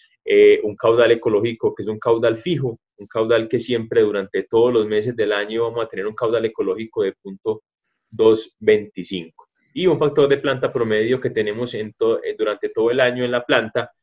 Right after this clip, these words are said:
de más o menos punto sesenta y cinco, eh, que es el factor de planta que tenemos allí.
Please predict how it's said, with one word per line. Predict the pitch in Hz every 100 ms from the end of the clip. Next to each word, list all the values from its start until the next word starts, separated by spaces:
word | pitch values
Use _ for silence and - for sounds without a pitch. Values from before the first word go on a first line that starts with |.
| _ -
de |
más | 104 104
o | 113
menos | 113 113 110
punto | - 120 107 113
sesenta | 101 95 90 90
y | 92
cinco, | 95 98 98 107 101 - _ _
eh, | 90 92 90 90
que | 98
es | 95
el | 101
factor | 95 98 92
de |
planta | 98 101 95 95
que | 95
tenemos | 90 87 87 92
allí. | 85 82